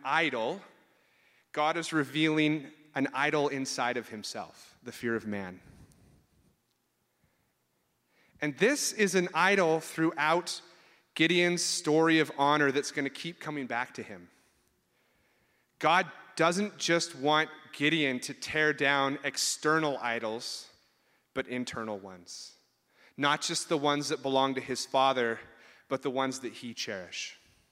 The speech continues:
Gideon is a timid man.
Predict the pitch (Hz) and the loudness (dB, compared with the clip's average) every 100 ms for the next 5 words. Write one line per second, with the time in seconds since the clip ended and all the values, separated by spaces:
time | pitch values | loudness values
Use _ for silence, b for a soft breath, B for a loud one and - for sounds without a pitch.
0 | _ _ _ _ _ _ _ _ _ _ | _ _ _ _ _ _ _ _ _ _
1 | _ _ _ _ _ _ _ _ _ _ | _ _ _ _ _ _ _ _ _ _
2 | _ _ _ _ _ _ _ _ _ _ | _ _ _ _ _ _ _ _ _ _
3 | _ _ _ _ _ _ _ _ _ - | _ _ _ _ _ _ _ _ _ -2
4 | 139 151 156 135 135 151 143 127 131 131 | 2 2 2 -2 -6 -6 -4 -2 -2 -2